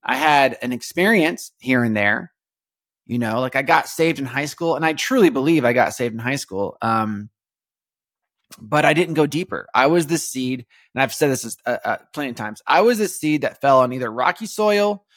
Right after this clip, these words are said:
or had the world grow up around it. I kinda think I was a combination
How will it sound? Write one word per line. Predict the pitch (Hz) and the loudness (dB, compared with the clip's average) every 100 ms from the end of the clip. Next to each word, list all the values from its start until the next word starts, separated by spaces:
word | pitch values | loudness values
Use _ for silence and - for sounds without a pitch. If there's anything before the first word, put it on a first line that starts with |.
| _ _ | _ _
or | - 143 135 | 0 2 4
had | 135 131 123 | 2 0 0
the | |
world | 123 135 139 135 | -4 0 0 0
grow | 117 139 131 | 2 4 6
up | 123 117 | 4 2
around | 107 110 107 80 | -2 0 -2 -4
it. | - | -8
I | 113 | -8
kinda | - 175 | -2 0
think | 151 147 | 0 0
I | 131 | 2
was | 117 | 0
a | 120 | 2
combination | 123 117 113 117 113 107 | 2 2 0 -4 -8 -10